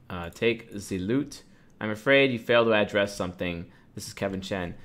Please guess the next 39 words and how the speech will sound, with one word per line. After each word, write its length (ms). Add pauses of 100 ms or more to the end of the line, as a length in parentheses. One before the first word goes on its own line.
(120)
That 160
judging 300
and 80
perceiving 460
under 120
the 120
M 80
B 60
T 140
I 100
means 220
planned, 580
orderly 320
versus 260
flexible 520
and 100
spontaneous. 560
And 160
in 100
my 160
experience, 600
J 220
and 100
P 100
types 380
do 140
follow 520 (340)
judging, 180
perceiving 380
skill, 240
how 120
to 60
orient 340
to 360
our 120
world, 280
the 60
auxiliary 420
function. 520